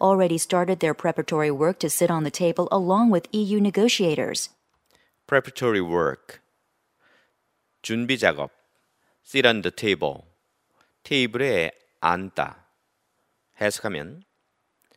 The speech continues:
Speaker 2: 오십여 명의 관리들이 이유 협상단하고 테이블에 앉기 위해 이미 준비 작업을 시작했습니다.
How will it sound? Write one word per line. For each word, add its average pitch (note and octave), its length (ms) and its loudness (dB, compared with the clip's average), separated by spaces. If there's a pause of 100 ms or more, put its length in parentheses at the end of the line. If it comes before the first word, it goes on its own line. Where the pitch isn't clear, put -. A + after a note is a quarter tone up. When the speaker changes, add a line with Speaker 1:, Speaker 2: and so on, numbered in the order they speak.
(500)
Speaker 2:
오십여 B2 500 0
명의 C3 280 -2
관리들이 B2 560 -2
이유 G#2+ 480 -2
협상단하고 F#2 960 -4
테이블에 A#2 640 -4
앉기 F2 480 -4
위해 E2+ 320 -4 (260)
이미 A#2 460 -6
준비 F#2+ 420 -6
작업을 A2 540 -2
시작했습니다. F#2 1040 -6